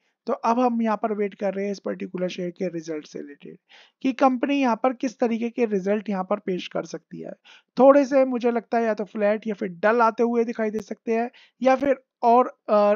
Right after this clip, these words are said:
अच्छे आ सकते हैं, उसकी प्रोबेबिलिटी थोड़ी सी कम है। और अगर यहाँ पर, अ, अगर हम बात करें रिजल्ट थोड़े से भी फीके आते हैं तो शेयर यहाँ से गिरता हुआ नजर आएगा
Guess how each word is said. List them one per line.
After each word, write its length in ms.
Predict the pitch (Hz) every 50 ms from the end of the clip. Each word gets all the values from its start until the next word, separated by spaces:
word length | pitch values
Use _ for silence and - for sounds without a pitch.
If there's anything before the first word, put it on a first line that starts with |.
| - -
अच्छे 280 | 226 208 - - 247 233
आ 120 | 214 214
सकते 280 | 202 214 - _ - 226
हैं, 80 | 233
उसकी 400 | 233 220 214 - - 247 233 226 233 - _ _ _ _ _ _ _ _ _
प्रोबेबिलिटी 580 | 226 220 220 202 214 214 208 202 214 196 220
थोड़ी 320 | 214 - 226 240 240 226 214
सी 140 | 190 220
कम 200 | 208 214 208 202
है। 100 | 214 226 - _ _ - _ _ _
और 120 | - 220 233
अगर 260 | 240 226 254 262 254
यहाँ 180 | 247 233 226
पर, 260 | 202 - 254 233 196 180 _ _ _ _ _ -
अ, 460 | 226 208 214 214 214 208 208 220 - -
अगर 220 | 208 208 202 233 233
हम 140 | 233 226 226
बात 180 | 220 214 208
करें 260 | - - 220 226 226
रिजल्ट 400 | 220 202 208 185 202 202 208 196
थोड़े 500 | 190 _ _ - 220 220 226 226 226 226
से 120 | 202 226 220
भी 100 | 214 214
फीके 340 | 190 - 214 196 - - 202
आते 220 | 190 185 185 202
हैं 80 | 202 208
तो 100 | 208 190
शेयर 340 | - - 208 190 196 190
यहाँ 160 | 190 185 180 175
से 120 | - 196
गिरता 320 | 180 180 190 190 190 -
हुआ 240 | 214 208 208 208 208
नजर 280 | 202 196 190 196 202 202
आएगा 300 | 196 196 196 202 208